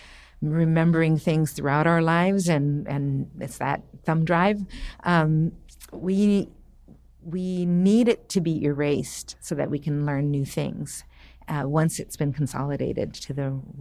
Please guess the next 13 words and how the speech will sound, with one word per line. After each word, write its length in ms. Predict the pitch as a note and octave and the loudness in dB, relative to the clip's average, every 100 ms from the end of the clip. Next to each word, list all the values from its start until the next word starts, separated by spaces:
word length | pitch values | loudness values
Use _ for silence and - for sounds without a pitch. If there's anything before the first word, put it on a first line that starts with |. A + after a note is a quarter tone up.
| C3 - F#3+ | -14 -14 -10
the 180 | D#3 D3+ | -8 -8
hard 340 | C3+ D3+ C#3 | -4 -2 -2
drive 320 | C3+ - - - | -2 -8 -6 -8
of 140 | C#3 | -8
our 300 | C#3+ C#3 C#3 | -6 -6 -8
cortex. 640 | - F3 F3 D3 - - - - - - - - | -4 -2 -2 -4 -6 -12 -18 -20 -20 -20 -14 -2
And 220 | D#3+ E3 | 2 2
so 160 | - D#3+ | 4 4
if 200 | E3 F3+ | 4 2
we're 100 | E3+ | 2
not 380 | E3+ F#3 A3+ - | 2 2 0 0
able 260 | E3+ F3 E3 | -2 0 -2
to 180 | - | -4